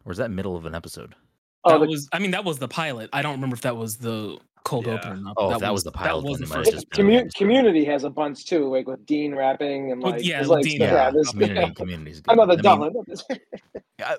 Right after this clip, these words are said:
Speaker 1: well, you know what? You know what? Community has, I, I don't
Speaker 2: They have
Speaker 1: know
Speaker 2: a
Speaker 1: of many
Speaker 2: lot.
Speaker 1: other T V shows that, that do what Community did. Community had, like, end, co-, like, cold
Speaker 2: Yes,
Speaker 1: ends.
Speaker 2: yeah, yeah, yeah.
Speaker 1: Like, they had post-credit scenes. I don't think they were actually post-credits, though, but they were after, like, the plot of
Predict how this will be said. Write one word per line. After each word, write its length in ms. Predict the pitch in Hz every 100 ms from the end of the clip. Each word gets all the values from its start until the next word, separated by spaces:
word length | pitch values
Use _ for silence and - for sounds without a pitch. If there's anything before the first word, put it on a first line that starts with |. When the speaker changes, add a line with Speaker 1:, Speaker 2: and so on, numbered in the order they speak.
| 185
Speaker 1:
well, 200 | 170 165 -
you 120 | 151
know 120 | 214
what? 220 | 196 277 -
You 120 | -
know 100 | 196
what? 220 | 220 285 311
Community 400 | 156 233 339 294
has, 420 | 247 185 151 - 127
I, 200 | 123 151
I 20 |
don't 200 | 240 269
Speaker 2:
They 80 | 226
have 40 |
Speaker 1:
know 40 | 160
Speaker 2:
a 120 | 156
Speaker 1:
of 60 | 156
many 80 |
Speaker 2:
lot. 20 | 175
Speaker 1:
other 140 | 165
T 140 | 143 175
V 140 | 156
shows 240 | - 156
that, 160 | 127 120 98
that 340 | 107 90 90
do 120 | 117
what 120 | 104 92
Community 420 | 95 143 156 82
did. 140 | 80
Community 340 | - 135 226 220
had, 180 | 147 113
like, 320 | 92 87 _ _ _ _ _ _ _
end, 500 | 104 113 95 82 80 _ _
co-, 140 | - 107
like, 140 | 85
cold 180 | - 117
Speaker 2:
Yes, 180 | 139 92
Speaker 1:
ends. 140 | 90 127
Speaker 2:
yeah, 60 | 123 120
yeah, 100 | 110 104 -
yeah. 160 | 117 113 _
Speaker 1:
Like, 120 | 98
they 80 | 123
had 140 | 113
post-credit 500 | - 135 - 95 76 -
scenes. 420 | 78 73 - - _ _ _ _ _ _ _ _ _
I 80 | 113
don't 120 | 180
think 140 | 170 139
they 60 |
were 60 | 117
actually 300 | 117 - 104
post-credits, 640 | - - 101 - 98 92 87
though, 100 | 82
but 120 | 92
they 60 | 113
were 120 | 117
after, 280 | 117 127 -
like, 120 | 104
the 100 | -
plot 400 | - - 98 92 -
of 440 | 87 82 78 -